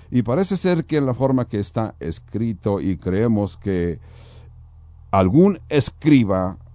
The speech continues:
al fin de verso cuatro, leyó en el margen de la página, a un ladito, eh, "Los que no andamos conforme a la carne, sino conforme al Espíritu". En el,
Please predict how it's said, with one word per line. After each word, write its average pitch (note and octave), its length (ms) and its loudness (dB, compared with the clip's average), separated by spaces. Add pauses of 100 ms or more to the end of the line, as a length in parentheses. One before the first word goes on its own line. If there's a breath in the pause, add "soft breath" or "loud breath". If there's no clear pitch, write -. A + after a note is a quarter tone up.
al G#2+ 180 -2
fin E3 220 4
de D3+ 80 0
verso D3 300 2
cuatro, A#2+ 600 0 (760 soft breath)
leyó C3+ 600 6 (360)
en A#2+ 260 4
el A2 140 4
margen C#3 440 4
de B2+ 100 2
la A2+ 120 0
página, A#2+ 680 0
a F#2 160 -2
un D3 160 6
ladito, C3+ 520 2 (680 soft breath)
eh, G#2 500 2 (1160)
"Los A#2+ 220 2
que B2+ 140 4
no C#3+ 100 4
andamos E3+ 380 2
conforme B2 500 4
a A2+ 60 2
la A2 80 0
carne, C3 340 2
sino G#2 300 0
conforme G2+ 560 -2
al F#2 160 -2
Espíritu". F#2 600 -2
En G2 280 -2
el, F#2+ 180 -4